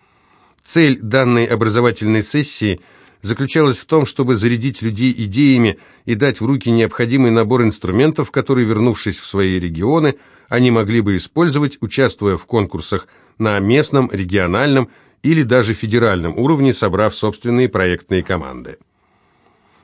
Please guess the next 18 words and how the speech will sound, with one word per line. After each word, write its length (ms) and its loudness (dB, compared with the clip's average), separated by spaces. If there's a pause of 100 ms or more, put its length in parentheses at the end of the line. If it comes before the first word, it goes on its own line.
(160)
Отдельным 640 2
блоком 340 2
форума 460 2 (240)
стала 360 2
работа 360 2
на 100 4
шести 340 -4
тематических 680 -2
площадках, 720 -2
проходя 380 -2
которые 360 0
участники 540 -2
приносили 520 0
баллы 380 2
в 80 -12
копилку 440 -2
своей 240 0
команды. 480 -4